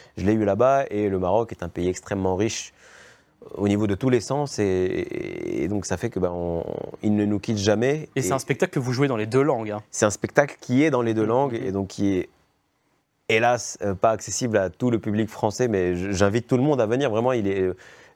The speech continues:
Speaker 1: c'est pas, c'est une expérience qu'on vit, c'est-à-dire qu'on peut, on peut pas tout comprendre.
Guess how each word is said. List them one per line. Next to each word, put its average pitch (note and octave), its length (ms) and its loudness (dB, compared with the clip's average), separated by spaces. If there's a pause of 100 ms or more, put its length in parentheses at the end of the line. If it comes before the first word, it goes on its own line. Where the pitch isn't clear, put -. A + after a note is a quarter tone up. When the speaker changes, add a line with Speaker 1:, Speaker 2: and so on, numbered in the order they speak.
(120)
Speaker 1:
c'est G2+ 160 0
pas, F#2 400 2
c'est G#2+ 140 -2
une A2 80 2
expérience A2+ 480 0
qu'on G2+ 100 0
vit, F2+ 140 -2
c'est-à-dire F2 260 -4
qu'on F2+ 120 -2
peut, F#2 140 0
on G2 120 -4
peut G2 80 -2
pas A#2 120 4
tout A2 120 -2
comprendre. A2 480 0